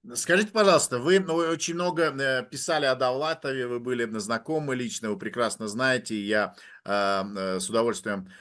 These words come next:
почитал книги, на которые вы писали, э, не, не, не только один в соавторстве, и про Довлатова.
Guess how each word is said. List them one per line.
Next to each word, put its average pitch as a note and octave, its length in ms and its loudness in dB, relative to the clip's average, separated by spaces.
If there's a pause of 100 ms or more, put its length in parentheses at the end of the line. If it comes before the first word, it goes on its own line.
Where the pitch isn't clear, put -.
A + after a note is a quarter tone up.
(180)
почитал A2 600 0
книги, A#2+ 480 -4
на A2 100 -8
которые G#2+ 400 -2
вы G#2 160 -2
писали, G2 520 -2
э, A2 300 -8
не, A#2 300 -6
не, A2+ 500 -6
не A#2 100 -2
только A2+ 240 -2
один G#2+ 200 -4
в - 20 -10
соавторстве, B2+ 640 -2
и G2 100 -8
про A#2 220 -4
Довлатова. B2 680 0